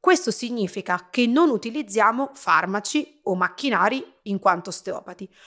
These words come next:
ma se usassi solo le mani non farei il lavoro che faccio. Io utilizzo le orecchie e il cuore per ascoltare attentamente, l'empatia, gli occhi per guardarvi,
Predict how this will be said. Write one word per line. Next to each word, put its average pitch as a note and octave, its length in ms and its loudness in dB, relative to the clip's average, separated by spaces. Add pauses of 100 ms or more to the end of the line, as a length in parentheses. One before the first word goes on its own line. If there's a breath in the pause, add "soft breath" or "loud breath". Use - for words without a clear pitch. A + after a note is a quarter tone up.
(160 soft breath)
ma F4+ 200 6
se - 140 -4
usassi G#3+ 400 0
solo B3 320 4
le G3 100 2
mani G3 440 0
non B3 260 0
farei F#3+ 280 0
il E3+ 60 0
lavoro E3 280 -4
che F3+ 100 -20
faccio. - 520 -10 (560 soft breath)
Io B3+ 200 6
utilizzo G3+ 720 -2
le F#3 160 -2
orecchie A#3+ 540 0
e G3+ 100 2
il F#3 120 0
cuore C4 460 2
per G#3 140 -2
ascoltare F#3+ 420 -6
attentamente, F3 1080 -8 (100)
l'empatia, G3+ 760 0 (300)
gli G3+ 160 0
occhi C4 300 2
per F#3+ 180 -4
guardarvi, F3+ 760 -2